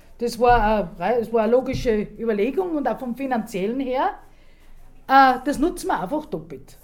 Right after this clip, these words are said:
Das ist ganz einfach. Die Volksschullehrerinnen und Lehrer und die Kinder sind am Nachmittag eh nicht im Haus, nicht? Und dann nehmen wir ein Glas und alle Räumlichkeiten, die am Nachmittag nicht genutzt werden,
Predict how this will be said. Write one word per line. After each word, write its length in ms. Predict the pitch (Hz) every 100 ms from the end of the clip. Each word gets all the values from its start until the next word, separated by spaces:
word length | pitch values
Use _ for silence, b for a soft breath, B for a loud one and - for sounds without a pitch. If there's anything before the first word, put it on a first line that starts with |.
| -
Das 120 | 208
ist 160 | 214 -
ganz 240 | 190 185
einfach. 440 | 196 262 392 440 427 - b b -
Die 100 | 277
Volksschullehrerinnen 1160 | 349 466 - 233 220 220 240 311 302 349 359
und 140 | 330 277
Lehrer 340 | 277 330 359
und 140 | 262 254
die 60 |
Kinder 320 | - 302 330
sind 200 | 330 285
am 140 | 247 233
Nachmittag 600 | 220 214 226 202 165 - b b b b - -
eh 120 | 214
nicht 160 | 233 254
im 220 | 262 240
Haus, 380 | 254 480 - -
nicht? 320 | - 269 440 - - b b b
Und 240 | - 285 302
dann 160 | 262
nehmen 200 | 277 330
wir 220 | 359 247
ein 160 | 160 175
Glas 480 | 226 302 392 392 -
und 280 | 226 214 262
alle 260 | 339 330
Räumlichkeiten, 920 | 220 220 302 330 - 302 311 - 381 - b b
die 100 | 320
am 120 | 285
Nachmittag 560 | 269 233 - 240 214 185
nicht 240 | 226 233
genutzt 560 | 196 180 196 - - - - -
werden, 360 | 170 208 247